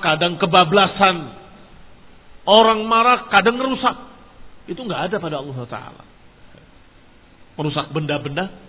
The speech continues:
sia-sia. Membanting gelas, banting piring, banting pintu. Membunuh orang dalam keadaan tidak layak dibunuh. Ini marahnya makhluk.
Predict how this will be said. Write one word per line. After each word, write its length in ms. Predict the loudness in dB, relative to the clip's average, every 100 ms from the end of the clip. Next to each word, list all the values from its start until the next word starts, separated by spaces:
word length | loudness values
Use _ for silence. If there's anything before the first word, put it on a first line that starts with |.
| -10
sia-sia. 560 | -4 -4 -4 -10 -12 -12 -16 -18 -18 -18 -14
Membanting 540 | -8 -4 -4 -6 -12
gelas, 240 | -10 -10 -8
banting 400 | -8 -6 -8 -8
piring, 320 | -6 -4 -6 -10 -18 -20 -20 -14
banting 460 | -6 -6 -6 -10 -8
pintu. 420 | -6 -6 -8 -12 -14 -20 -20 -20 -20 -20 -20 -12
Membunuh 400 | -8 -2 -2 0
orang 460 | 0 0 0 -4 -12 -20 -12
dalam 160 | -8 -6
keadaan 320 | -4 -4 -4
tidak 220 | -4 -2
layak 240 | -2 -2 -4 -6
dibunuh. 420 | -6 -6 -6 -10 -14 -20 -20 -20 -20 -20 -20 -20 -20 -20 -20 -20 -20 -20 -20 -20 -20 -20 -14
Ini 480 | -8 -8 -8 -10 -12
marahnya 400 | -8 -6 -6 -8
makhluk. 400 | -10 -10 -12